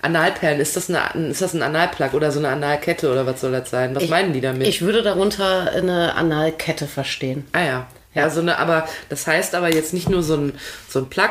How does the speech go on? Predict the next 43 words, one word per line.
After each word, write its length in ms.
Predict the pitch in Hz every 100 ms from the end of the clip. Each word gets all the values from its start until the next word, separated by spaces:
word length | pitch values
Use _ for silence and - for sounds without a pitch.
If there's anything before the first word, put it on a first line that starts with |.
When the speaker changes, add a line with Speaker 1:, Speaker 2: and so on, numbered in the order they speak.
| -
Speaker 1:
wie 100 | 175
mein 300 | 151 139 139
Popokorken, 600 | 208 208 214 196 190 185
den 100 | 165
man 100 | 151
hinten 220 | 160 160
so 120 | 139 131
reinsteckt, 500 | 143 226 - 214 -
sondern 280 | 165 160
was 160 | 151 147
Längeres. 560 | 139 147 135 107 107 -
Speaker 2:
Äh, 60 |
die, 240 | 175 - 180
ja, 360 | 156 185 214 -
also 260 | 156 175
das 240 | 160 175 208
würde 240 | 240 240
ich 140 | 185
darunter 380 | - 170 202 196
verstehen, 580 | - 151 - 220 226 -
Speaker 1:
Mhm. 40 | 135
Speaker 2:
ne? 320 | 131 - -
Also 280 | 147 151 143
Speaker 1:
Man 100 | 180
konnte 160 | 214
es 100 | 208
ja 100 | 202
nicht 140 | 180 170
sehen, 240 | 185 156
der 120 | 147
Hans 300 | 156 175 -
Nyman 360 | 143 151 175 165
hat 120 | 160
sich 140 | -
ja 80 | 156
nicht, 480 | 160 175 202 - -
äh, 320 | 170 165 165 170
Speaker 2:
Entblößt. 340 | 170 165 190 170
Speaker 1:
hinten 120 | 139
reingucken 440 | 143 156 - 135
lassen. 360 | 127 120 123 123 - - - _ _
Speaker 2:
Ja. 300 | 170 165 143 175 - -
Speaker 1:
Ne? 160 | 143